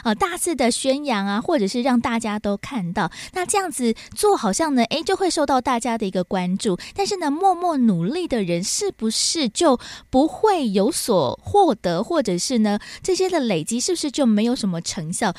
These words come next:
这其实也是很多可能跟我一样，就是只想要低调 <laughs> 默默的做事的人一大的困扰欸。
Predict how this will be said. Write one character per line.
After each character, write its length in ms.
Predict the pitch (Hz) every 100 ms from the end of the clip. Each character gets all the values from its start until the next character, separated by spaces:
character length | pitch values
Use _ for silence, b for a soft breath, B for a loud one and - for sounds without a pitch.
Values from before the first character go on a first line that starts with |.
| B
这 120 | -
其 120 | 415 262
实 140 | 269
也 100 | 185
是 140 | 220
很 220 | 262 202 175
多 180 | 226
可 140 | 240 214
能 120 | 202
跟 160 | 320 349
我 100 | 170
一 80 | 180
样， 160 | 226
就 80 | 220
是 140 | 233 233
只 180 | -
想 180 | 220 208
要 120 | 196
低 180 | 233 233
调 180 | 240 269
<laughs> 40 | 220
默 200 | 269 294
默 200 | 262 240
的 140 | 214
做 240 | 220 247 240
事 180 | -
的 140 | 214 170
人 180 | 156 165 B B
一 120 | 277
大 180 | 285 370
的 140 | 214
困 340 | - - 254 202
扰 280 | 139 - 104
欸。 160 | 107